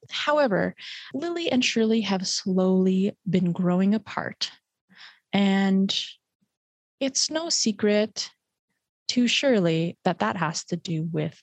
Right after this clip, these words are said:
another girl, Kath, who Lily has met. Kath is a white girl who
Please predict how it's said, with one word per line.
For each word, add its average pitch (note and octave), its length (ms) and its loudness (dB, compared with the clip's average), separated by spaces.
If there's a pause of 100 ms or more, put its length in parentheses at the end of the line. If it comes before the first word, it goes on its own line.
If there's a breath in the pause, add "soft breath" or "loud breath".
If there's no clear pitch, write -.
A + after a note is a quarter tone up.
another F3+ 320 2
girl, E3 540 -2
Kath, - 500 -2 (420 loud breath)
who G3+ 200 2
Lily D#3 420 2
has D3+ 400 -2 (100)
met. - 380 -10 (1160 loud breath)
Kath E3+ 320 -2
is F3+ 180 0 (100)
a F3+ 140 4
white G3 460 2 (260)
girl F#3 460 0 (560 loud breath)
who C#4+ 320 -8